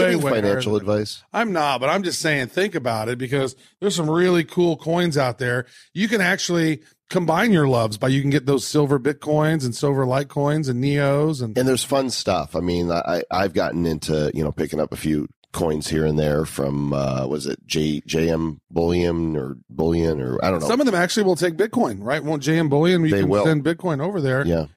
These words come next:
Speaker 2: and they can send you real coins. So it's actually taking digital money from thin air and actually <laughs> buying gold and silver is actually an interesting, it's a fun thing. I don't have a whole lot of gold and silver, but it's fun to have.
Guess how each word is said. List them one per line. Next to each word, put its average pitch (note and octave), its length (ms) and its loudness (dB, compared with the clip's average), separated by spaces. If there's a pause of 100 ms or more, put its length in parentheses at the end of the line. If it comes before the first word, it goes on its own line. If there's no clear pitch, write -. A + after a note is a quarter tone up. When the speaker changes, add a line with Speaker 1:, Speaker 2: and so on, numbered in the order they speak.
Speaker 2:
and B2 120 -2
they C3+ 140 2
can C3+ 160 -6
send C#3 300 -2
you C#3 320 2 (380)
real D3+ 440 2
coins. F3+ 380 0
So D#3+ 80 2
it's D3 120 0
actually G3 440 0 (280)
taking E3 460 0
digital G3 680 2 (280)
money D3+ 420 2
from C3+ 380 0
thin D3+ 260 0
air C#3 380 0 (200)
and B2+ 160 -2
actually D3 340 0
<laughs> - 120 -6
buying D#3 240 0
gold D3+ 240 0
and C3+ 100 -2
silver D#3+ 380 0
is A#2+ 100 -4
actually D3 360 -4
an C3 80 -2
interesting, D3 580 -2 (320)
it's D3 160 -4
a D#3+ 60 0
fun D#3 220 0
thing. B2+ 200 0
I C3 80 -2
don't F#3 120 2
have E3 120 2
a C3+ 60 0
whole D3 180 2
lot D#3 300 2
of D3+ 180 0 (320)
gold D#3+ 220 0
and D3+ 100 0
silver, D#3+ 320 0
but C3 140 0
it's B2 120 -6
fun B2 160 -6
to A2+ 60 -6
have. G2+ 280 -10